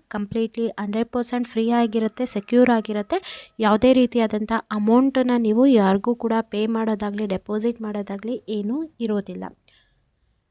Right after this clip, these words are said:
ಹಾಗೆ ಇವತ್ತಿನ, ಆ, ಜಾಬ್ ಅಪ್ಡೇಟ್ ಬಂದು ನಿಮಗೆ ಜಾಹೀರಾತು ನೋಡೋ ಅಂಥ ಕೆಲಸ ಆಗಿರುತ್ತೆ. ಏನಾಗಿದ್ರೆ, ಆ, in depth ಆಗಿ ನಾವು ತಿಳಿತಾ ಹೋಗೋಣ. ಇದಕ್ಕೆ ಎಜುಕೇಷನ್ ಕ್ವಾಲಿಫಿಕೇಷನ್ ಏನಿರಬೇಕು, ಯಾವ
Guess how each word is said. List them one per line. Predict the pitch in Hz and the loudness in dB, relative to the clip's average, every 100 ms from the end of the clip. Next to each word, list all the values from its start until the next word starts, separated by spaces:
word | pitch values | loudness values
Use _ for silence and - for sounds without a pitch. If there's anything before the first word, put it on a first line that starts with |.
| _ _ _ _ _ 269 | _ _ _ _ _ -6
ಹಾಗೆ | 302 339 330 | -2 2 2
ಇವತ್ತಿನ, | 269 294 320 349 339 349 349 311 - | 4 0 0 0 2 2 2 -2 -4
ಆ, | 262 262 | -4 -4
ಜಾಬ್ | 226 247 254 277 - | -2 2 2 2 0
ಅಪ್ಡೇಟ್ | 262 233 262 | -2 -2 -4
ಬಂದು | 220 226 233 | -4 -4 -4
ನಿಮಗೆ | 247 226 220 233 359 | -2 -2 -2 -2 -2
ಜಾಹೀರಾತು | 269 214 214 240 247 247 240 262 | -2 -2 -2 0 -2 -2 -4 -4
ನೋಡೋ | 233 214 214 | -4 -2 -2
ಅಂಥ | 208 196 277 | -2 -6 -10
ಕೆಲಸ | - 208 190 208 | -8 -8 -6 -6
ಆಗಿರುತ್ತೆ. | 190 185 196 - 208 | -8 -8 -12 -12 -12
ಏನಾಗಿದ್ರೆ, | - 277 330 320 247 220 214 208 214 226 - - _ - | -6 -4 -2 -2 -2 -4 -6 -6 -6 -6 -12 -20 _ -8
ಆ, | 220 214 214 - | -2 0 0 0
in | 254 | -2
depth | 320 311 320 - | 0 0 -2 -6
ಆಗಿ | 254 247 269 | -6 -4 -2
ನಾವು | 226 233 | -2 -2
ತಿಳಿತಾ | 262 240 214 214 | -4 -4 -4 -2
ಹೋಗೋಣ. | 208 185 175 175 - | -2 -2 -4 -10 -8
ಇದಕ್ಕೆ | 220 226 254 | -6 -4 -2
ಎಜುಕೇಷನ್ | 220 208 220 214 233 | -4 -4 -8 -4 -4
ಕ್ವಾಲಿಫಿಕೇಷನ್ | 226 214 254 277 302 302 285 277 277 | -2 -2 -2 -4 -6 -6 -6 -4 -4
ಏನಿರಬೇಕು, | 254 240 226 226 - 240 | -2 -4 -4 -8 -8 -10
ಯಾವ | 214 | -8